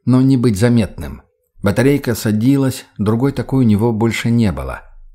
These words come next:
Зашёл и с трудом удержался, чтобы не чихнуть. Глаза вскоре привыкли к пыльному полумраку. Помещение оказалось небольшим. Тут стояла старая мебель,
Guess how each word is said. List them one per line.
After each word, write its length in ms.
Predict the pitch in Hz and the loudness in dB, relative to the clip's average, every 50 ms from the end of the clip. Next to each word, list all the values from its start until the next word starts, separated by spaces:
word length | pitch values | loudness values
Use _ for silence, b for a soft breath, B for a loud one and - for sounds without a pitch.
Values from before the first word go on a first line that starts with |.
| _ _ _ _ _ _ - | _ _ _ _ _ _ -6
Зашёл 640 | 110 95 104 92 - - 143 135 120 95 - b b b b b b b _ - | -4 -2 -2 -4 -2 -2 -2 0 0 -2 -4 b b b b b b b _ -6
и 100 | 87 104 | -4 -4
с 60 | - | -2
трудом 340 | - 120 113 117 127 127 131 | -2 -2 0 2 2 4 4
удержался, 580 | 127 120 107 117 104 95 110 123 120 - 120 110 | 4 2 2 0 -2 -2 -2 -4 -4 -4 -6 -6
чтобы 300 | - - 113 101 107 104 | -4 -2 0 2 4 4
не 140 | 104 104 98 | 4 4 2
чихнуть. 580 | - - 104 - - 101 98 78 - - - _ _ _ _ _ _ _ _ _ _ _ | 0 -4 -6 -4 -2 -2 -2 -2 -4 -12 -16 _ _ _ _ _ _ _ _ _ _ _
Глаза 440 | - 87 101 107 113 107 110 123 117 113 | -4 0 0 2 2 2 0 -2 -2 -4
вскоре 340 | - - 123 113 113 110 | -4 -2 0 0 0 0
привыкли 600 | 104 - - 113 120 120 110 120 117 - 101 95 | -2 -2 -2 0 0 2 2 0 0 0 -2 -4
к 120 | 87 - - | -4 -4 -4
пыльному 420 | - 113 110 104 104 104 101 95 | 0 2 2 4 4 4 4 2
полумраку. 800 | 98 - 107 98 104 101 104 101 98 80 - - - 67 60 - - _ _ _ _ - | 0 -2 -2 0 2 2 2 2 0 -2 -2 -6 -12 -14 -14 -16 -18 _ _ _ _ -2
Помещение 580 | - 107 110 110 104 - - 151 156 147 143 131 | 0 2 2 2 2 2 0 0 2 2 2 0
оказалось 540 | 123 - 123 110 135 135 127 123 107 - 127 | 0 0 0 0 0 0 0 -2 -2 -2 0
небольшим. 600 | 120 113 120 113 104 - - 101 82 67 - - _ _ _ _ _ _ _ - | 0 2 0 0 -2 -4 -4 -4 -4 -6 -10 -16 _ _ _ _ _ _ _ -2
Тут 180 | 175 170 165 | -2 -2 -2
стояла 420 | - - 110 113 123 127 131 120 101 | -2 -4 -2 0 0 0 -2 -2 -4
старая 400 | - - 120 117 113 110 107 104 | -4 -4 -4 -2 0 0 2 2
мебель, 480 | 110 120 120 117 104 110 98 85 - | 2 2 2 2 0 0 -2 -2 -6